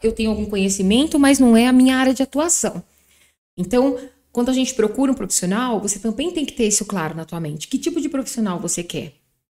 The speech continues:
Né? Então, por exemplo, no caso da teoria cognitivo-comportamental, que é a minha área, e eu me especializei assim que terminei a faculdade, eu fiz mais um ano e meio de especialização, e agora eu tô fazendo mais outra especialização, que é um M B A de neurociência, psicologia positiva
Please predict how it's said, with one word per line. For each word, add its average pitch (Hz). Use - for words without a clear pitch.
Né? 196
Então, 202
por 220
exemplo, 190
no 185
caso 196
da 190
teoria 185
cognitivo-comportamental, 170
que -
é 165
a 165
minha 196
área, 175
e 160
eu 160
me 175
especializei 175
assim 247
que 247
terminei 185
a 170
faculdade, 170
eu 208
fiz 196
mais 196
um 196
ano 196
e 202
meio 185
de 190
especialização, 185
e 185
agora 196
eu 196
tô 196
fazendo 202
mais 202
outra 214
especialização, 226
que 185
é 180
um 185
M 185
B 180
A 196
de 185
neurociência, 185
psicologia 196
positiva 220